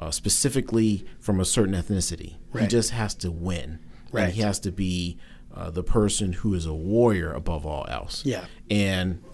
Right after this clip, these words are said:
Speaker 1: there's no reason Bob-, Boba, Boba Fett can't be that.
Speaker 2: Jeff?
Speaker 1: 'Cause they never showed it, man.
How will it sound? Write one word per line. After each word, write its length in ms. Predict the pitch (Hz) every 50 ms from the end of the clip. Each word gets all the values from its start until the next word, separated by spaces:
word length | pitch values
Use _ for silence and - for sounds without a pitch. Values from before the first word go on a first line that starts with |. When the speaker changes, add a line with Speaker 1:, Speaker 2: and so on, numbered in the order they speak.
| - - - - - - - - - -
Speaker 1:
there's 140 | - 98
no 100 | 104 113 117
reason 360 | 117 131 139 139 127 117 104
Bob-, 360 | - 90 92 98 107 - 87
Boba, 340 | 85 95 95 92 98 110 117
Boba 300 | - - 78 101 104 104
Fett 180 | 92 - 120 98
can't 300 | - - 117 104 90 82 - - -
be 160 | - 120 156
that. 260 | 101 85 - - - - - - - -
Speaker 2:
Jeff? 180 | - 160 160
Speaker 1:
'Cause 80 | 170 123
they 100 | 135 151
never 220 | 160 185 170 147
showed 340 | 131 - - 214 247 233 156
it, 140 | 87 69 -
man. 300 | 87 82 76 78 90